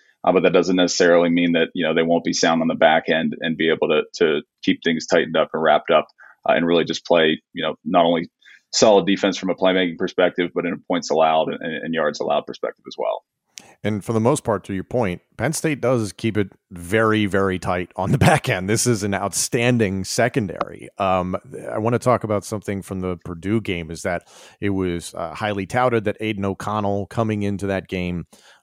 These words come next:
Speaker 2: um, w-, had a seventy-two percent completion percentage last season, the best ever recorded by a Purdue quarterback. And granted, guys like Drew Brees, Kyle Orton, Curtis Painter came through that program. Very impressive. He was held to about a fifty percent completion percentage against Penn State.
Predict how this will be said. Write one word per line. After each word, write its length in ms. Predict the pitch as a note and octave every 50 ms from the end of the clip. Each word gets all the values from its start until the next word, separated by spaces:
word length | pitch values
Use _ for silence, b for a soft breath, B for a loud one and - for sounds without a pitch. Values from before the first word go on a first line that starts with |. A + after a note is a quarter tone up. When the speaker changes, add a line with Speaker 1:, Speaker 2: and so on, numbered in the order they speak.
| _
Speaker 2:
um, 400 | - G2 F#2+ F#2+ F#2 F2+ F2+ F2+ -
w-, 220 | - G2+ G2 F#2+ -
had 120 | G2+ F#2+
a 60 | F#2
seventy-two 520 | F2 - - B2+ B2 B2 A#2+ G#2+ - A#2+ A#2
percent 320 | - G#2+ - - G#2 F#2+
completion 440 | - G2+ F2+ - G#2+ G#2 G2 - G2
percentage 500 | F2+ F#2 - - F#2 F2 F2 F2 E2+ - -
last 440 | F2+ F2 F2 G2 G2+ G2+ F#2 - -
season, 360 | - A#2 G#2+ F#2+ - D#2+ C#2 - D2+ -
the 100 | G2 D#2+
best 500 | - _ - G#2+ G#2 - - - - - _
ever 220 | G#2 G#2 G2+ G#2+ G2+
recorded 580 | F#2+ F#2+ - - - G#2 G2 F#2 E2+ E2+ D#2+ - _ _ _ _ _ -
by 160 | G#2 F#2 F#2
a 60 | F2+
Purdue 300 | - - G2 F2 F#2 F2
quarterback. 580 | - - B2 B2 A2+ G#2 E2+ E2 D#2+ D#2+ D#2 -
And 80 | F2+ F2+
granted, 300 | E2+ G2+ G2 F#2 E2+ D#2+
guys 240 | G#2 F#2+ F#2+ F2+ E2+
like 180 | F#2 F2 D#2+
Drew 220 | - - A#2 A#2 G2+
Brees, 400 | F#2 G#2 G#2 F#2+ F2 E2 - -
Kyle 240 | - A2+ G#2+ G2+ F#2+
Orton, 320 | F#2+ F#2+ F#2 - F#2+ F2
Curtis 300 | - - G#2 F#2 E2+ -
Painter 360 | - G2+ G2+ G2+ F#2 E2+ D#2
came 260 | - - G#2 G2 F2
through 180 | E2 - F#2+ F2+
that 180 | D#2+ D2 - -
program. 420 | - A2 G#2 F#2+ E2 E2 D2+ - b b b b b b b
Very 360 | - E2+ F2+ A2+ G#2+ G#2 F#2 F2
impressive. 480 | E2+ E2 - G2+ G2 F2 - - - - b b b b b
He 220 | _ - C#3 D#3 F#3
was 200 | G3 F3 C#3 -
held 260 | - C3 C3+ B2+ G#2+
to 120 | A2+ G#2+
about 520 | G2+ F2+ D#2+ - G2+ A#2 A#2 F2+ D#2+ F2 - -
a 60 | F#2+
fifty 320 | - - A#2 A2 - A2
percent 380 | - - F2 - - G2+ F#2 -
completion 460 | - E2+ - G#2+ A2 A2 - G#2+ G2
percentage 500 | F2 F2+ - - E2+ D#2 D#2+ D2+ - - -
against 400 | G2+ F2+ - E2+ D#2+ D#2+ - -
Penn 160 | - F2 D#2+
State. 420 | - - - C3+ A#2+ F#2+ D#2+ b